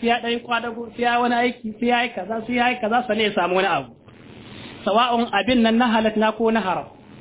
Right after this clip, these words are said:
Shi yasa manzo sallallahu alaihi wasallam ya ce Allah madaukakin sarki ya rubuta ma kowace rayuwa ajalinta. Ba ta mutuwa sai ta kai ga rai. Kamar yadda ya rubuta ma kowace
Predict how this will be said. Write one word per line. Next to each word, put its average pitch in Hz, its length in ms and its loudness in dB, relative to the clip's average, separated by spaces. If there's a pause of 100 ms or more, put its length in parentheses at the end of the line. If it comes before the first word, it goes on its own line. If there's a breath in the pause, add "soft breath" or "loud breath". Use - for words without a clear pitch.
(600)
Shi - 100 -4
yasa 233 220 -2
manzo 208 300 -2
sallallahu 220 280 0
alaihi 214 60 -6
wasallam 214 220 0
ya 208 80 0
ce - 280 -6
Allah 220 400 0
madaukakin 180 540 -6
sarki 147 440 -8 (640 loud breath)
ya 214 380 0
rubuta 220 480 2
ma 208 120 0
kowace 226 720 2 (140)
rayuwa 196 680 2
ajalinta. 156 640 -4 (1080 loud breath)
Ba 233 280 0
ta 220 100 2
mutuwa 202 460 2
sai 180 120 -2
ta 185 240 -2
kai 185 160 -2
ga 156 140 -2
rai. 131 160 -8 (460 loud breath)
Kamar 208 240 2
yadda 226 280 -2
ya 233 60 2
rubuta 226 440 0
ma 208 100 -2
kowace 254 680 0